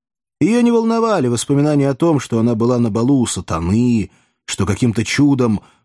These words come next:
мастер был возвращён к ней, что из пепла возник Роман,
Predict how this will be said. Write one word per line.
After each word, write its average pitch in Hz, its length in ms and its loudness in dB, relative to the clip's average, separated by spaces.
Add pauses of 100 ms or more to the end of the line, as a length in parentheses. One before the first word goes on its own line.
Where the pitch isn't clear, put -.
мастер 110 640 -4
был 110 180 -2
возвращён 101 640 -4
к - 160 -12
ней, 98 500 -2 (300)
что - 240 -4
из 104 180 -2
пепла 117 400 -4
возник 101 420 -4
Роман, 101 680 -2